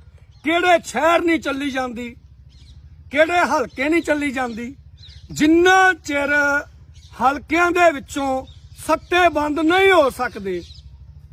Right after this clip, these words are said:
ਉਨਾ ਚਿਰ ਕਰਪਸ਼ਨ ਬੰਦ ਨਹੀਂ ਹੁੰਦੀ। ਇਹ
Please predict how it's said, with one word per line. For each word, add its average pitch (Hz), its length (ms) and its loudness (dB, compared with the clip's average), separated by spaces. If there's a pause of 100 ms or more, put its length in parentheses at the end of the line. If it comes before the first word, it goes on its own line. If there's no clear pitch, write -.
(680)
ਉਨਾ 277 340 -4
ਚਿਰ 233 220 -6
ਕਰਪਸ਼ਨ 220 440 -8
ਬੰਦ 165 260 -10
ਨਹੀਂ 147 140 -12
ਹੁੰਦੀ। 160 220 -16 (1600)
ਇਹ 254 120 4